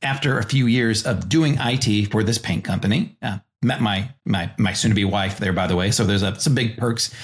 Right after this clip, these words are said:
out of getting that job up there. <laughs> I realized by getting into the support side of business, I was no longer on the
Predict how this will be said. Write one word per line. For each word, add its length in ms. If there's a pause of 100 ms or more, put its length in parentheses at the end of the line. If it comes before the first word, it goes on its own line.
(160)
out 140
of 200
getting 200
that 120
job 240
up 100
there. 280 (240)
<laughs> 240
I 60
realized 300
by 120
getting 260
into 220
the 160
support 580
side 420
of 140
business, 500 (340)
I 100
was 160
no 160
longer 320
on 240
the 320